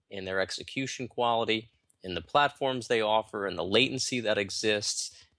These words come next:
in the technology that they can provide. And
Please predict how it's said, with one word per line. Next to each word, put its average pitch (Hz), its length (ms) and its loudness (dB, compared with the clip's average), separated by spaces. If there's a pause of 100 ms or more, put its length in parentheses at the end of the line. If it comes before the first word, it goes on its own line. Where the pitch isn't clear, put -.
in 92 320 2
the 90 220 0
technology 117 760 2
that 110 160 -4
they 110 140 2
can 101 160 -12
provide. 101 600 2 (600)
And 104 600 0